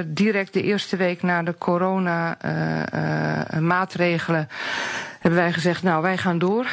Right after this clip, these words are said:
Ik heb ook een brief, eh, gestuurd naar alle zakelijke relaties, hè. "Wij gaan echt door. Eh, we zullen alles, eh, op alles zetten en al het mogelijke doen... om het werk zoveel mogelijk en versneld,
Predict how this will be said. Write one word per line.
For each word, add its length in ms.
Ik 100
heb 140
ook 120
een 120
brief, 320
eh, 120
gestuurd 420
naar 120
alle 200
zakelijke 480
relaties, 580
hè. 140
"Wij 200
gaan 160
echt 280
door. 340
Eh, 280
we 80
zullen 220
alles, 440
eh, 200
op 140
alles 300
zetten 380
en 80
al 140
het 80
mogelijke 520
doen... 380
om 140
het 120
werk 280
zoveel 360
mogelijk 520
en 240
versneld, 560